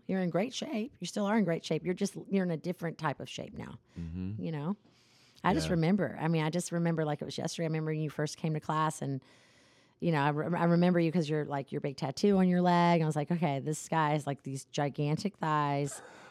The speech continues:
Speaker 1: and these huge arms. How's this gonna go?" You know?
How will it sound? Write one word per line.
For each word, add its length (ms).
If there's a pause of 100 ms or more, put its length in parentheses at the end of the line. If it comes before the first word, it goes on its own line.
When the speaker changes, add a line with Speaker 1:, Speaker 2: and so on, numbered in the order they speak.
(120)
Speaker 1:
and 100
these 160
huge 480
arms. 680 (300)
How's 260
this 160
gonna 240
go?" 260 (320)
You 140
know? 300